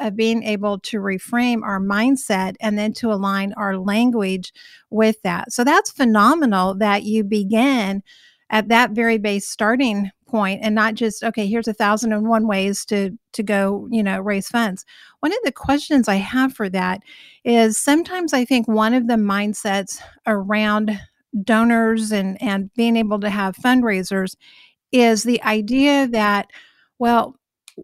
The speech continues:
we don't have somebody that we know with big pockets who's just gonna write us a giant check. And so especially for schools or organizations, um,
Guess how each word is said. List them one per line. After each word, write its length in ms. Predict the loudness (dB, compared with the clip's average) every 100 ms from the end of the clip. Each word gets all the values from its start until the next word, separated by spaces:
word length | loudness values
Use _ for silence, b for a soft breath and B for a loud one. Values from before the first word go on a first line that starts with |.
| _
we 300 | -2 2 4
don't 280 | 4 2 0
have 340 | 0 0 0
somebody 560 | 0 0 2 2 2 0
that 180 | -2
we 220 | 0 2 2
know 400 | 2 2 0 0
with 260 | -4 -4
big 240 | -4 -4 _
pockets 500 | -8 -6 -4 -6 -4
who's 180 | -6 -2
just 240 | -6 -4
gonna 220 | -6 -4
write 260 | -4 -4 -2
us 180 | -4 -6
a 60 |
giant 580 | -8 -4 -2 -2 -4 -8
check. 460 | -8 -2 -2 -2 _ B B B
And 260 | -2 0 0
so 240 | 0 -2 0
especially 840 | -4 -4 -2 -2 -2 -4 -4 -6
for 360 | -2 2 4 4
schools 600 | -2 -2 2 4 4 2
or 100 | 0
organizations, 1040 | 2 2 0 0 -2 -2 -2 0 -2 -4 -4
um, 440 | -2 -2 -4 -6